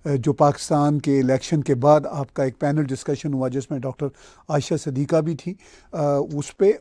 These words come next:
और मेरी viewers से ये भी विनती है कि Lieutenant General retired पीआर Shankar जी के, अ, YouTube channel Gunners Shot को subscribe कीजिए। मैं ख़ुद बहुत ही शौक से sir आपके, अ,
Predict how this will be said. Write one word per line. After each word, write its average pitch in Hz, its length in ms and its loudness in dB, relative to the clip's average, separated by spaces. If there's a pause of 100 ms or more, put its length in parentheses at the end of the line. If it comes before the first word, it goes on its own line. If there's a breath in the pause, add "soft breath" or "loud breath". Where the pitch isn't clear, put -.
और 160 420 6 (300)
मेरी 156 280 0
viewers 160 280 2
से 170 120 -2
ये 160 200 4
भी 170 140 -2
विनती 151 360 -2
है 147 140 -2 (600 soft breath)
कि 143 500 2
Lieutenant 139 400 -2
General 139 500 0 (260 soft breath)
retired 135 600 -2
पीआर 135 300 -2
Shankar 139 380 -4
जी 131 200 -4 (120)
के, 131 140 -2 (420 soft breath)
अ, 131 180 -2
YouTube 160 460 0
channel 135 440 -6 (420 soft breath)
Gunners 165 400 0
Shot 135 360 -8
को 135 320 -6 (240)
subscribe 160 580 2
कीजिए। 185 420 -4 (360 soft breath)
मैं 160 320 4
ख़ुद 214 240 0
बहुत 160 760 4
ही 190 220 -2
शौक 151 400 -2
से 139 180 -6
sir 139 240 -10 (520 soft breath)
आपके, 151 500 0
अ, 160 200 -8